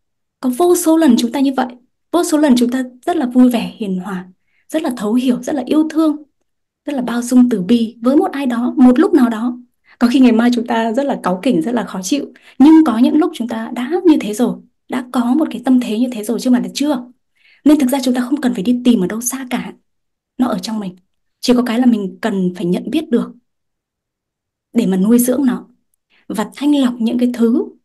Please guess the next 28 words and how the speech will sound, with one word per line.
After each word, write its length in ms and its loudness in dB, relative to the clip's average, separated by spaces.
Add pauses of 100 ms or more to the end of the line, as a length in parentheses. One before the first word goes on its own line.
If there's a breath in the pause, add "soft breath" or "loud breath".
(300)
mà 220 -6
nó 180 -4
sẽ 200 -6
chỉ 140 -2
làm 180 0
cho 100 2
mình 220 4
vừa 200 4
mệt 240 4
mỏi, 220 -4
khó 180 -10
chịu, 220 -8
căng 160 4
thẳng, 180 -4 (420)
vừa 160 4
làm 200 0
cho 120 -2
những 200 4
người 140 2
xung 200 0
quanh 180 2
mình 220 -4
quằn 200 -2
quại, 220 -6
đau 200 -6
đớn, 200 -4
khó 180 -10
chịu, 200 -8